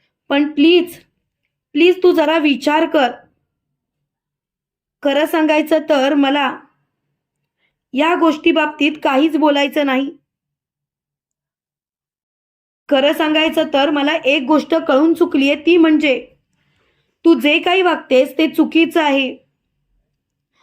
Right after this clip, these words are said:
अमोली, अगं, तू दुसऱ्यांवरती विश्वास ठेवण्यापेक्षा तू जर का माझ्यावरती विश्वास ठेवलास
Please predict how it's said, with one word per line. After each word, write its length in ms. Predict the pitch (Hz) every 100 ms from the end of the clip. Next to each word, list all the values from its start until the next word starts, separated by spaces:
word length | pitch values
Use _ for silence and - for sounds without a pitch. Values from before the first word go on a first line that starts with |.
| _ -
अमोली, 380 | 285 302 330 359
अगं, 220 | 320 349
तू 80 | 359
दुसऱ्यांवरती 760 | 285 311 302 294 349 349 - 359
विश्वास 440 | 330 - 294 320
ठेवण्यापेक्षा 800 | 320 285 294 294 262 - 320 269 226 - _ _ _ -
तू 80 | 311
जर 220 | 254 302
का 140 | 302 311
माझ्यावरती 640 | 294 240 269 330 359 370
विश्वास 480 | 339 302 285 294 294
ठेवलास 420 | 320 262 254 285